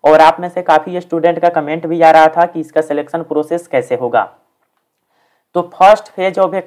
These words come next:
examination में आप सभी देखेंगे बताया गया है पीएसटी and पीईटी होगा,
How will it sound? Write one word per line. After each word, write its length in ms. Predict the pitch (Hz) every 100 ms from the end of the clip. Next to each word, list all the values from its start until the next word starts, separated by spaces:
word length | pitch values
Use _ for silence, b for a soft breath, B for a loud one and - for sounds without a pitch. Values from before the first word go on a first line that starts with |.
| -
examination 600 | 160 165 165 165 160 185
में 140 | 185 175
आप 120 | 170
सभी 240 | 165 160
देखेंगे 440 | 156 147 170 156 160
बताया 320 | 156 151 165
गया 200 | 165 165
है 140 | 170 165
पीएसटी 540 | 170 170 175 175 180 165
and 140 | 151
पीईटी 380 | 143 147 143 151
होगा, 380 | 139 127 120 107